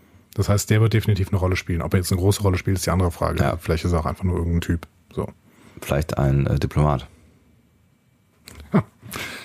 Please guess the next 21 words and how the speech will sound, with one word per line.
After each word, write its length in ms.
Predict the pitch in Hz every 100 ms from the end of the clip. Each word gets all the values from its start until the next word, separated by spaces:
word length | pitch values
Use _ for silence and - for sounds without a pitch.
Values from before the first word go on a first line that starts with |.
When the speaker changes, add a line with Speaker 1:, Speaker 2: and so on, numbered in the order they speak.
| - - 719 698 - 196 - - -
Speaker 1:
Du 140 | 107
Fuchs. 340 | 92 180 - - - - - -
Lizard-like 580 | 113 123 135 120 135 120
Diplomat. 540 | 165 147 107 98 -
Ja. 120 | 101 95 - - - -
Speaker 2:
Hm. 600 | 113 104 101 92 87 82 82
Speaker 1:
Naja, 320 | 101 82 80 80 82 -
wir 120 | 98
werden 200 | 123 147
sehen, 240 | 120 143 95
ob 80 |
das 200 | 104 107
eine 100 | 110
besti-, 260 | 107 - 117
besondere 420 | 117 104 113 104
Spezies 400 | - 123 143 120
ist 180 | 101 110
oder 140 | 113
ob 100 | 101
das 100 | -
vielleicht 260 | - 104